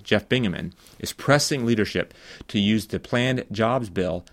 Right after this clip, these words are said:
to double a popular new tax credit for domestic manufacturing of green energy equipment. The Recovery Act created a thirty percent investment tax credit under Section forty-eight Cap C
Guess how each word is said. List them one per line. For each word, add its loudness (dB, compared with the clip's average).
to -6
double 6
a -4
popular 0
new 2
tax -2
credit 0
for -4
domestic 0
manufacturing 2
of -8
green 0
energy -2
equipment. -8
The 2
Recovery 4
Act 2
created 2
a 2
thirty 2
percent -2
investment 0
tax 0
credit -2
under 2
Section 0
forty-eight 2
Cap 0
C -6